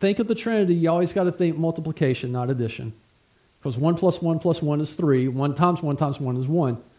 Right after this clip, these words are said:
i-, if that helps, but then you can add another one.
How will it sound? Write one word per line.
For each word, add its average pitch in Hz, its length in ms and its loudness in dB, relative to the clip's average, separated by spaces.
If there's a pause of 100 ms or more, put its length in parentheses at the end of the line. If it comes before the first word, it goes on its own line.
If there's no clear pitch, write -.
(1040)
i-, 214 80 -20
if 139 380 -4
that 139 180 -2
helps, 127 360 -2
but 123 120 -6
then 131 140 0
you 131 80 0
can 131 120 0
add 123 140 2
another 131 320 0
one. 113 320 -6